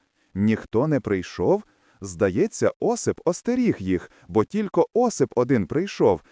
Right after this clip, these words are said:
Не знаю, що там він говорив з паничем, я лишив їх обох». Довгу хвилю стояла мовчанка в хаті. Далі старий простяг руку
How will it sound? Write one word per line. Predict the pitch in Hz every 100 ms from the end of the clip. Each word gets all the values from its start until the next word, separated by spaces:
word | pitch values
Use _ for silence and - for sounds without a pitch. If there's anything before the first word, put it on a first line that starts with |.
| _
Не | 98 107
знаю, | 90 87 147 226
що | 226 - 226
там | 202 180
він | 185
говорив | 156 180 208 190
з | 120
паничем, | - 214 202 117 107 80 _ -
я | 80 110
лишив | 208 131 - 113 202
їх | 214 -
обох». | 214 170 110 90 - _ _ _
Довгу | 71 101 127 90 95
хвилю | - 92 220 147
стояла | - - 92 135 185
мовчанка | 180 214 - 214 117 98
в | 92
хаті. | - 95 87 92 80 _ _
Далі | - 78 147 190
старий | 113 - 101 151 151
простяг | 110 104 - 120
руку | 90 120 202 110